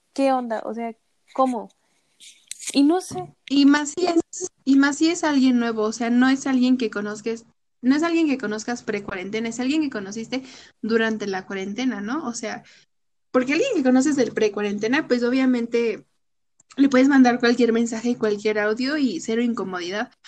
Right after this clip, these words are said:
Speaker 2: Ahora puedes buscar a Facebook y agregarlo normalmente como agregarías a cualquier persona. Pero si conoces a alguien en plena cuarentena, o sea, si encuentras su Facebook de repente y no tienen a-, amigos en común, va a pensar que estás loca o loco,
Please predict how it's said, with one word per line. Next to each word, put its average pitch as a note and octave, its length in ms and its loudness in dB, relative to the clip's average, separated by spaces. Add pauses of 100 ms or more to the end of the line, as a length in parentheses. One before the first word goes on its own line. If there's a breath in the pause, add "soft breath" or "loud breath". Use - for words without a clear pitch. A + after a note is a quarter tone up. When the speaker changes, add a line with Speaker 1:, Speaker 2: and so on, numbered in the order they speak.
(260 loud breath)
Speaker 2:
Ahora B3 200 0
puedes G#4 240 2
buscar B3 280 2
a B3 100 2
Facebook A#3+ 560 -2 (160)
y A3 380 0
agregarlo A#3+ 760 4
normalmente B3 800 2
como A3 160 -2
agregarías G#3+ 420 -2
a C4+ 60 -2
cualquier A#3+ 280 -4
persona. B3+ 380 -2 (280 loud breath)
Pero C4+ 120 4
si C#4 100 0
conoces E4+ 380 0
a F#4+ 60 4
alguien D#4+ 240 4
en B3 160 6
plena C4 320 0
cuarentena, A3+ 640 0 (400 loud breath)
o D4 80 2
sea, D4+ 360 2 (240)
si - 140 0
encuentras F#4+ 540 4
su D4+ 160 4
Facebook D#4+ 500 2
de C#4 140 4
repente A3 400 2
y D4+ 80 6
no D#4 160 2
tienen A4 320 4
a-, - 200 -2
amigos C#4 420 4
en D4 100 2
común, B3+ 300 2
va D#4 40 -6
a F#4 40 -10
pensar A4 420 4
que F#4+ 80 4
estás E4 320 2
loca C#4 420 4
o B3+ 40 4
loco, B3+ 420 2